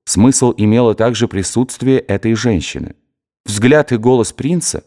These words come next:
становятся по-юношески ясными, уверенными. Его радуют солдаты, его радует эта женщина. Встреча римлян с иудеями состоялась вблизи башни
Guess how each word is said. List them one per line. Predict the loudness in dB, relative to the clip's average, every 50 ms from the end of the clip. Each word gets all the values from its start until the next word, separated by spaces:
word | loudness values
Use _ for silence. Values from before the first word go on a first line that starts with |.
| _ _
становятся | _ -4 0 2 4 4 4 4 2 0 0 -2
по-юношески | 0 2 2 2 4 4 2 2 0 0 -2 -2 -2 -4
ясными, | -6 -4 0 2 2 2 2 0 0 0 0 0 0 -2 -4 -8 _ _
уверенными. | _ 0 0 2 4 4 4 4 4 4 2 2 0 -2 -4 -8 -12 _ _ _ _ _ -2
Его | 0 2 4 4 4 2 2 0 -2
радуют | -2 0 2 2 0 2 0 -2 -4 -4
солдаты, | -2 -2 0 0 0 -2 -2 -4 -4 -8 -12 -14 _ _ _ _
его | -2 0 0 2 2 0
радует | 0 0 0 0 2 2 2 0 0 -2 -4 -14 _ _ _
эта | -4 -4 -2 -2 -4
женщина. | -4 -2 -2 -2 -2 -4 -6 -8 -8 -10 -10 -12 _ _ _ _ _ _ _ _ _ _ _ _
Встреча | -14 -4 2 4 4 4 4 4 2
римлян | 2 4 4 4 4 2 2
с | 2 2 2
иудеями | 2 2 4 4 4 4 4 4 2 2 0 -2 _ _ -4
состоялась | -2 -2 0 2 2 4 4 4 2 2 0
вблизи | -2 0 0 0 2 4 2 2
башни | 2 2 0 0 0 2 2 2 2 2 0 -4